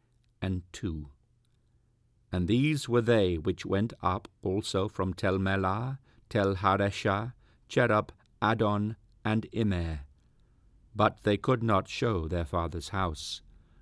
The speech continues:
nor their seed, whether they were of Israel. The children of Deliah, the children of Tobiah, the children of Nekoda, six hundred forty and two.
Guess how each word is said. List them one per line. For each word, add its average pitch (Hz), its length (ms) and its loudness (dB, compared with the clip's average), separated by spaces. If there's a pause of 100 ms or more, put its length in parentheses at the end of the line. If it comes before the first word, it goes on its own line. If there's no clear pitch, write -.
nor 90 160 -2
their 90 160 -2
seed, 95 500 -8 (220)
whether 95 340 -2
they 87 220 0
were 85 180 -4
of 87 220 -4
Israel. 87 560 -4 (760)
The 107 120 2
children 123 360 4
of 104 200 2
Deliah, 107 600 2 (580)
the 104 80 -6
children 110 420 2
of 98 220 -2
Tobiah, 104 520 0
the 101 140 -2
children 107 420 0
of 92 140 0
Nekoda, 107 680 0 (360)
six - 380 -6
hundred 104 400 0
forty 92 500 -2
and 85 320 -4 (160)
two. 76 400 -6